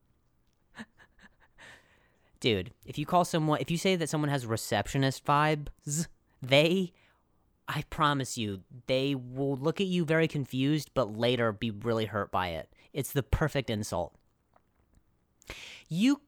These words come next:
looks, you look like you could be, like, a receptionist well. They'll be like, "Wh-, I'm a, <laughs> I'm a s-, I'm a,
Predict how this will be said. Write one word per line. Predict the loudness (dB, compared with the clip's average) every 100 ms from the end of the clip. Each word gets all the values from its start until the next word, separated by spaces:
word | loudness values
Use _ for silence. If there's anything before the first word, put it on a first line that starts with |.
| -12
looks, | -2 -2 -2 -12 -6
you | 2 4 6
look | 4 6
like | 6 4 -4
you | -6 -2 0 0
could | 0 0 0
be, | 2 4 4 0 -2 -4
like, | -2 0 0 -2
a | -4
receptionist | -2 -2 0 -2 -2 -4 -4 -8 -10
well. | -6 -4 -4 -6 -12 -20 -20 _ _ _ _ _ _ _ _ _ _ _ _ _ _ _ _ _ _ _ _ _ _ _ _ _ _ _ _ _ _ _ _ _ _ _ _ _ _ -12
They'll | -6
be | -2
like, | -4 -6
"Wh-, | -14 -10 -10 -10
I'm | -10 -8
a, | -8 -8 -16 -20 _ _ _ _ -20 -20 -20 _ _ _ _ -14
<laughs> | -12 -12 _ _ _ _ _ _ _ _ _ _ -6
I'm | -2 -2
a |
s-, | -2 -6 -6
I'm | -4 -2
a, | -4